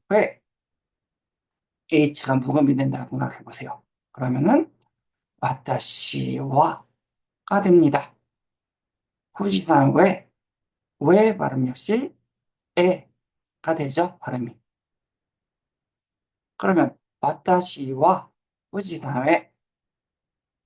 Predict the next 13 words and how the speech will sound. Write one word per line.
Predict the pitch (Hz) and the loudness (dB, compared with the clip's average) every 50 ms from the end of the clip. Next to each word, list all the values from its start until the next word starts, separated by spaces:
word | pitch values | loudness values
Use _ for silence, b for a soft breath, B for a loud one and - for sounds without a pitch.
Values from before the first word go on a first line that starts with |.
| _ _ _ _ _ _ _ _ _ _ _ _ _ _ _ _ | _ _ _ _ _ _ _ _ _ _ _ _ _ _ _ _
현대의 | _ - 170 190 214 220 208 196 185 190 196 196 | _ -4 -2 -2 -2 0 0 0 0 0 0 -2
발음이 | - 131 127 131 135 135 139 170 208 240 247 - _ _ _ _ _ _ | -6 -10 -10 -10 -10 -8 -6 -6 -6 -6 -8 -14 _ _ _ _ _ _
그대로 | - - 139 135 131 143 156 | -18 -12 -10 -8 -6 -4 -4
남습니다. | 160 185 196 208 202 - 202 190 165 127 127 - - - - _ _ _ _ _ _ _ _ _ _ _ _ _ _ _ _ _ _ _ _ _ _ _ _ _ _ _ _ _ _ _ _ _ _ _ _ _ _ _ _ _ _ _ _ _ - | -2 -2 -2 -4 -6 -6 -8 -8 -8 -8 -8 -12 -12 -14 -14 _ _ _ _ _ _ _ _ _ _ _ _ _ _ _ _ _ _ _ _ _ _ _ _ _ _ _ _ _ _ _ _ _ _ _ _ _ _ _ _ _ _ _ _ _ -6
발음 | - 143 156 160 160 180 180 185 | -2 2 2 4 4 2 2 2
현대 | 185 190 190 190 180 175 180 180 | 2 4 4 6 6 6 4 2
우리가 | 156 139 139 147 147 139 | 2 0 0 -2 -2 0
발음하는 | 135 131 135 135 139 151 190 247 330 330 - _ _ _ _ _ _ _ _ _ _ _ _ | -2 -2 -2 -2 -2 -2 -2 -2 -4 -6 -8 _ _ _ _ _ _ _ _ _ _ _ _
하는 | - - 185 175 170 175 226 294 330 - _ _ _ _ _ _ _ _ | -2 2 4 4 4 4 4 2 -2 -6 _ _ _ _ _ _ _ _
와로 | 131 135 135 135 139 151 175 208 226 240 233 226 | -10 -6 -4 -2 -2 -2 -2 -2 -2 -2 -2 -2
읽는다, | 226 214 208 202 196 196 185 190 190 185 - _ - | -4 -4 -6 -6 -6 -4 -4 -4 -4 -6 -8 _ -6
읽는다. | 165 170 170 170 170 165 175 180 - - - _ _ _ _ _ _ _ _ _ _ _ _ _ _ _ _ _ _ _ _ _ _ - | -4 -2 0 0 0 0 -2 -2 -4 -4 -8 _ _ _ _ _ _ _ _ _ _ _ _ _ _ _ _ _ _ _ _ _ _ -8
해는 | 196 196 196 196 208 240 285 349 - | -4 -2 0 0 0 -2 -2 -6 -8